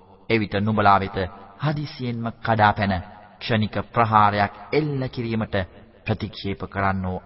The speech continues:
අවස්ථාවක් එනතුරු මාන බලමින් සිටිති. එහෙත් වර්ෂාව නිසා හෝ නුඹලා අසනීපයෙන් පසුවන හේයින් හෝ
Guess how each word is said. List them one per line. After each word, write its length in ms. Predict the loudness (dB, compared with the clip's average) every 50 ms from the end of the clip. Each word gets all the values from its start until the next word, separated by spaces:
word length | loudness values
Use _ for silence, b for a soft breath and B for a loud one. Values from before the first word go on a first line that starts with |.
| -6 0
අවස්ථාවක් 800 | 2 2 2 0 -2 -8 -8 -4 0 2 4 4 4 2 0 -2 -18 -12 -4
එනතුරු 500 | -2 0 0 0 -2 -2 -4 -4 -6 -6 -8 -10 -16 -20 -16 -10 -6
මාන 460 | -2 0 2 2 4 4 4 2 2 2
බලමින් 420 | 0 0 0 0 0 -2 -2 -2 -4
සිටිති. 360 | -4 -8 -10 -10 -10 -10 -12 -12 -12 -16 -20 -20 _ _ _ _ _ 0
එහෙත් 260 | 2 2 2 2 -2 -6 -20 -20 -20 -20 -20 -20 -18 -8
වර්ෂාව 560 | 0 4 6 6 6 4 0 2 2 2 2
නිසා 340 | 2 0 0 2 2 2 2
හෝ 200 | 2 0 0 -2 -2 -6 -14 -12 -6
නුඹලා 400 | -2 0 2 2 4 4 2 2 0 2
අසනීපයෙන් 720 | 0 0 0 0 -4 -4 -4 -4 -6 -6 -8 -6 -6 -6 -8
පසුවන 460 | -8 -8 -10 -10 -8 -6 -6 -4 -2 -2
හේයින් 320 | -2 -2 -2 -2 -2 0
හෝ 200 | 0 0 0 -2